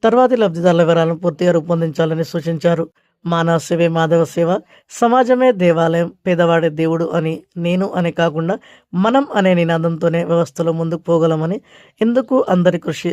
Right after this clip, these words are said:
సహకారం అవసరమని తెలిపారు. ఎస్సీ, ఎస్టీ అట్రాసిటీ కేసులను పూర్తి నిబద్ధతతో తమ విధులు నిర్వర్తించాలని సంబంధిత అధికారులకు సూచించారు. ఈ కార్యక్రమంలో ఆర్డీఓ మల్కాజ్గిరి టి శ్యామ్ ప్రకాష్, ఆర్డీఓ కీసర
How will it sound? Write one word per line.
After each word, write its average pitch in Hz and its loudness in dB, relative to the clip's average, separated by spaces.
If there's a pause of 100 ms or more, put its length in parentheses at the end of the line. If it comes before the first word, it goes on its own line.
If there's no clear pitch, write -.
(140)
సహకారం 170 0 (120)
అవసరమని 165 -2 (120)
తెలిపారు. 165 -4 (440)
ఎస్సీ, 262 -2
ఎస్టీ - -2
అట్రాసిటీ 175 -4
కేసులను 170 -4
పూర్తి 175 -4 (240)
నిబద్ధతతో 160 0 (420)
తమ 240 2
విధులు 220 4 (140)
నిర్వర్తించాలని 165 -2 (180)
సంబంధిత 170 -2 (120)
అధికారులకు 165 -2
సూచించారు. 170 -2 (760)
ఈ 262 -2 (140)
కార్యక్రమంలో 240 2 (220)
ఆర్డీఓ 165 -2 (120)
మల్కాజ్గిరి 160 -2 (340)
టి 175 0 (100)
శ్యామ్ 165 -2
ప్రకాష్, 175 -4 (400)
ఆర్డీఓ 233 0 (120)
కీసర 170 -2